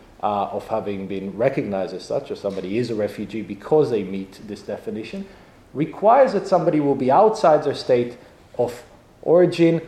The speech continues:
have a well-founded fear of persecution for one or more of the five convention grounds, and crucially, for the purposes of discussion of their political predicament, be unable or unwilling to avail him or herself of the protection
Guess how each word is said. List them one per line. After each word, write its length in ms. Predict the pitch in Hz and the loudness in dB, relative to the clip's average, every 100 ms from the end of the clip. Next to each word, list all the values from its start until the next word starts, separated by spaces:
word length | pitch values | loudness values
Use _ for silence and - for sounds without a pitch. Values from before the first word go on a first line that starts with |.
| - | 0
have 140 | 147 | 4
a 60 | 147 | 6
well-founded 580 | 156 202 - 170 147 127 | 6 6 6 4 2 -2
fear 220 | 139 135 | 0 0
of 120 | 131 | 2
persecution 640 | 127 123 - 139 123 120 | -2 -2 -6 -8 -8 -8
for 180 | - 120 | -6 -6
one 260 | 107 135 143 | 0 0 2
or 140 | 135 | -2
more 360 | 123 135 131 117 | 0 4 4 2
of 120 | - | -2
the 60 | 113 | -10
five 460 | - 127 117 104 - - | 0 2 2 -2 -10 -14
convention 520 | 123 107 120 117 113 | -10 -4 -4 -2 -6
grounds, 400 | 110 180 208 180 - - - | 2 4 4 2 -4 -12 -10
and 140 | 143 | -8
crucially, 640 | - 247 247 208 135 107 107 | -4 -2 0 0 0 -2 -6
for 320 | - - 143 | -14 -4 -2
the 80 | 127 | 0
purposes 720 | - 147 139 - 127 104 - 131 | 2 2 2 -4 -4 -4 -6 0
of 320 | 120 101 - - - | 2 2 -4 -18 -14
discussion 760 | 117 - - 123 - 123 101 - - - | -12 -4 0 0 0 -2 -2 -6 -18 -10
of 340 | - 110 - 117 | -2 -2 -4 -4
their 160 | 101 95 | -4 -4
political 560 | - 214 285 - 165 | -2 -2 0 2 2
predicament, 800 | - 127 117 - 117 117 139 - - - 135 | 2 0 -2 -4 -2 0 0 -4 -18 -10 0
be 160 | 156 | 2
unable 520 | 165 190 185 185 165 | 4 4 6 6 6
or 140 | 147 139 139 | 6 6 4
unwilling 480 | 131 127 123 120 | 2 2 2 -2
to 140 | - 110 | -2 -2
avail 260 | 101 117 | 0 0
him 240 | 113 120 117 | 0 -4 -2
or 160 | 104 | -2
herself 580 | 104 - 117 104 101 - - - - | -2 -4 -2 -2 -2 -8 -18 -20 -6
of 220 | 123 110 - | -4 -4 -8
the 60 | |
protection 720 | - 120 - 160 - - 92 | -14 -10 -2 -2 -2 -8 -8